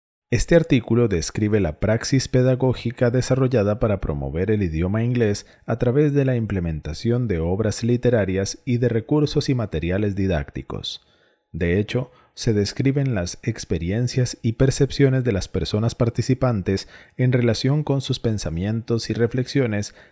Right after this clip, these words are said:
hacia el proceso y su efecto en términos de su desarrollo académico. Esta investigación es de tipo cualitativa,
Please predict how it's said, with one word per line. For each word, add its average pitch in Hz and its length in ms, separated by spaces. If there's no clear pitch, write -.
hacia 110 360
el 85 120
proceso 82 840
y 92 100
su 120 380
efecto 113 540
en 87 140
términos 110 540
de 104 100
su - 160
desarrollo 107 640
académico. 73 800
Esta 123 260
investigación 139 880
es 127 160
de 131 80
tipo 117 440
cualitativa, 98 1000